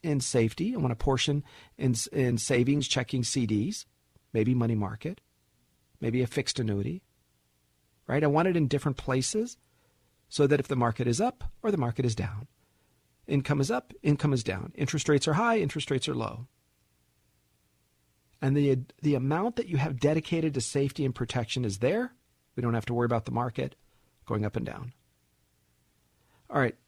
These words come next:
So one of the things that you had mentioned or your questions is, what is an I A P?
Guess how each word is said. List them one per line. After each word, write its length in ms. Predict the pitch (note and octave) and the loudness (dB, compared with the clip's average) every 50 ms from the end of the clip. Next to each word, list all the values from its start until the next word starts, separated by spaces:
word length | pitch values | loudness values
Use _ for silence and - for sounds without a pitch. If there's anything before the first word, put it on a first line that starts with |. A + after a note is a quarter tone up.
| _ _ _ _ _ _ _ _ _ _ - | _ _ _ _ _ _ _ _ _ _ -4
So 180 | - - D#3+ | 0 2 2
one 400 | D3 C#3 - - D3+ D#3 A3 C4 | 2 0 -4 -2 2 2 4 4
of 80 | C4 G#3 | 2 0
the 100 | F#3 D#3+ | -2 -2
things 260 | - E3+ D#3+ D3 B2+ | 0 2 2 2 0
that 100 | C3+ C3 | 0 0
you 100 | B2+ A#2+ | 2 2
had 100 | A#2 A2 | 2 2
mentioned 440 | A2+ B2 C3 A#2 - - G#2+ G#2+ - | 2 2 2 0 0 0 0 0 0
or 240 | - - B2 A2+ A#2 | 0 0 2 2 2
your 160 | A2 A2+ G#2 | 2 0 -2
questions 500 | - - C#3+ C#3 - - A#2 G#2 G#2+ A#2 | -2 -4 -4 -4 -2 -2 -2 -2 0 -2
is, 160 | A2 G#2+ - | -4 -4 -2
what 220 | C3 C#3+ F#3 A3 | 0 0 0 2
is 100 | A3+ G#3+ | 0 -2
an 140 | A3 A3 G3+ - - | -2 -6 -6 -4 -2
I 340 | C3 B2 B2 C3 C#3 E3 - - | 2 2 2 2 2 -2 -2 -2
A 220 | B2 A#2+ B2+ A#2+ | 0 0 0 0
P? 440 | A2+ - - A#2+ G#2 G2 F#2 A#2 - | -2 -4 -2 -2 -2 -2 -2 -6 -10